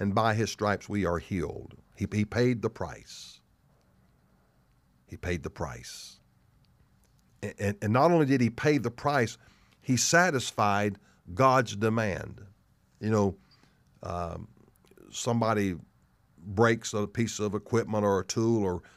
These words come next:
runs into your car and they, they, they tear your car up and the insurance company wants to make you whole. They gotta pay the price. Jesus paid the price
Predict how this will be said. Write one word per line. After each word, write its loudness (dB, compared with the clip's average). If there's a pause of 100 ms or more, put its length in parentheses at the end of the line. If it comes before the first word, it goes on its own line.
(140)
runs 2
into 2
your 0
car 0
and -4
they, -4 (280)
they, -2
they -2 (400)
tear 2
your 0
car 0
up -6
and -6
the -2
insurance -4
company -4 (320)
wants -2
to -4
make -2
you 2
whole. -2 (1200)
They -8
gotta 0
pay 0
the -2
price. -8 (1600)
Jesus 0
paid -2 (160)
the -4
price -4